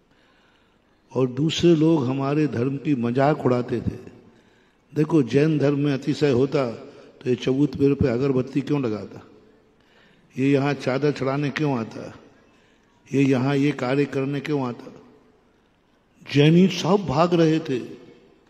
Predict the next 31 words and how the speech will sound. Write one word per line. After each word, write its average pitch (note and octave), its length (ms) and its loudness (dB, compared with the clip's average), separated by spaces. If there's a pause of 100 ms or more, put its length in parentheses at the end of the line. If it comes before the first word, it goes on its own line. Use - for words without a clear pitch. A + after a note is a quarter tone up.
(720)
क्योंकि E3 320 4
पंडितों D#3+ 500 4
ने F#3 140 6
धारणा D#3+ 440 4
बना E3 260 4
दी E3+ 140 6
थी, D#3+ 480 0 (1500)
जैन E3 360 4
धर्म D#3+ 260 4
वीतरागी D#3 580 2
धर्म D3 300 0
है, D#3+ 440 -2 (560)
यहाँ D3 180 2
से D#3+ 160 2
कुछ F#3+ 400 0
नहीं G3 160 6
मिलने F3 280 4
वाला D3 600 0 (440)
और E3 140 8
मांगने F#3+ 480 8
वाला G3 260 10
मिथ्या F3+ 320 4
दृष्टि E3+ 340 0
है। - 260 -8 (1400)
जो F3+ 200 8
भगवान E3+ 540 4
के F3+ 180 4
सामने, F3 500 2
गुरुओं D#3+ 380 4
के E3+ 180 0
सामने D3+ 540 -2